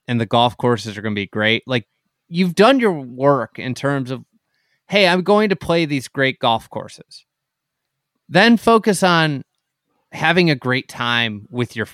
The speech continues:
with the people that you're with, and the golf course should heighten it, right?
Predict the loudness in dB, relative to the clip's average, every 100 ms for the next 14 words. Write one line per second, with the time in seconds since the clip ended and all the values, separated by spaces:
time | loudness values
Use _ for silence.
0 | _ -10 -10 -10 -8 -8 -6 -6 -6 -8
1 | -10 -10 -10 -18 _ _ _ -2 0 0
2 | 0 2 2 0 -4 -4 -6 -6 -4 -4
3 | -6 -6 -12 -16 -20 _ _ -10 -6 -6